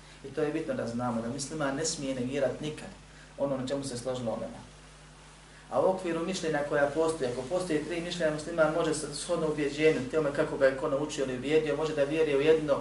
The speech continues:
drugo ili treće, ne smije da izmisli četvrto. Jer muslimani u jednom periodu, ži-,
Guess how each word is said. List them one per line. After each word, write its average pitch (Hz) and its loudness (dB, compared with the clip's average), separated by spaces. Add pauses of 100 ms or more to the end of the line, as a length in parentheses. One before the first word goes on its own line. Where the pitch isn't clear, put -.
(100)
drugo 151 0
ili 139 0
treće, 156 0
ne 156 -2
smije 143 -4
da 135 0
izmisli 131 -4
četvrto. 127 -4 (1200)
Jer 139 -4
muslimani 151 -2
u 151 0
jednom 156 2
periodu, 151 2
ži-, - -8